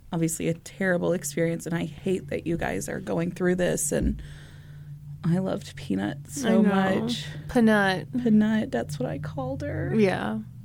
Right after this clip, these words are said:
Speaker 1: Yeah, and it was really sad today to come here and
Speaker 2: Yeah.
Speaker 1: not be greeted at the door by
Speaker 2: Not be
Speaker 1: Peanut.
Speaker 2: barked at. Yeah,
Speaker 1: Yeah.
Speaker 2: she never let you break in.
Speaker 1: No.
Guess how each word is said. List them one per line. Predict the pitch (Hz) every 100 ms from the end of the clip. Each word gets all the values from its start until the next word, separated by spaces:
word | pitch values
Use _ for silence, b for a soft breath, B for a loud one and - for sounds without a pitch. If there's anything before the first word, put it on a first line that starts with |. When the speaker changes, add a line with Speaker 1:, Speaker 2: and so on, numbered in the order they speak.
| - - - - - - -
Speaker 1:
Yeah, | 285 254
and | 233
it |
was | 214
really | 190 208
sad | - 208 233 226
today | 220 220 254
to |
come | 247 214 233
here | 247 269
and | 254 226 247 - B B B 240
Speaker 2:
Yeah. | 185 185 202
Speaker 1:
not | 196 196 233
be | 240
greeted | 220 233 233 240
at | 247 -
the | 220
door | 214 220 226
by | 220 240 247
Speaker 2:
Not | 226 226
be | 254
Speaker 1:
Peanut. | 254
Speaker 2:
barked | 226 254 294
at. | 254 254
Yeah, | 277
Speaker 1:
Yeah. |
Speaker 2:
she | - 349 370
never | 294 294
let | 254 220
you | 214
break | 214 208 208
in. | 220 214 294
Speaker 1:
No. | 311 330 320 294